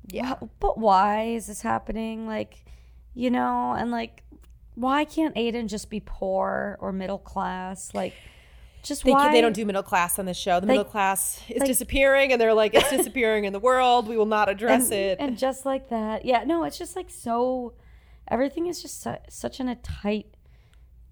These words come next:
Speaker 2: fantastical vacuum on this show that, like,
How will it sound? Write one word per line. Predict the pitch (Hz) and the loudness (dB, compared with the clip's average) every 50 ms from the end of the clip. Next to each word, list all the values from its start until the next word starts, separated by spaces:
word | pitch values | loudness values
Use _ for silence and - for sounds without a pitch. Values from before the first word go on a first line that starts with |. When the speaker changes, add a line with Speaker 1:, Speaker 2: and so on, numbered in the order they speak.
| - - - - - | -20 -20 -20 -20 -6
Speaker 2:
fantastical | - - 226 214 208 - - - 196 202 190 - - - - 196 196 | -2 -2 -2 -2 -2 -4 -4 -4 -4 -4 -4 -8 -14 -12 -12 -12 -12
vacuum | 175 165 180 180 185 196 - - 208 196 190 | -6 -4 -2 -2 -2 -4 -8 -10 -8 -8 -8
on | - - 185 185 | -8 -8 -10 -10
this | 180 180 - | -10 -12 -12
show | - - - 190 190 185 | -10 -6 -4 -4 -2 -2
that, | 190 - - - | -4 -6 -8 -6
like, | 196 196 208 202 - | -6 -6 -6 -8 -12